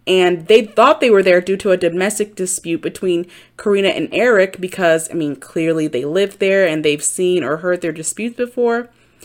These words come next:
So the neighbors, they weren't even informed of what actually happened. They weren't asked questions about what happened, and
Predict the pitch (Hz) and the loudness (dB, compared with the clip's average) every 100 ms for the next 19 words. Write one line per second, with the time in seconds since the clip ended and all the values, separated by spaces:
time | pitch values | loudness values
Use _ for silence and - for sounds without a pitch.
0 | - _ - 208 226 285 269 - - - | -20 _ 0 2 4 6 4 4 -2 -20
1 | _ 254 359 440 359 262 214 196 165 180 | _ 6 6 6 6 4 2 0 0 -2
2 | 196 214 180 165 165 165 - 180 170 165 | -2 0 0 0 2 0 0 -2 -2 0
3 | 165 180 214 220 226 - - - 190 180 | 0 2 0 0 -6 -12 -20 -2 2 4
4 | 156 156 - - 247 254 269 247 240 240 | 2 0 -4 0 2 2 -2 0 0 -2
5 | 233 240 247 247 240 240 233 _ _ _ | -2 -4 -2 -4 -2 -4 -8 _ _ _
6 | _ 202 196 180 180 | _ 0 2 2 0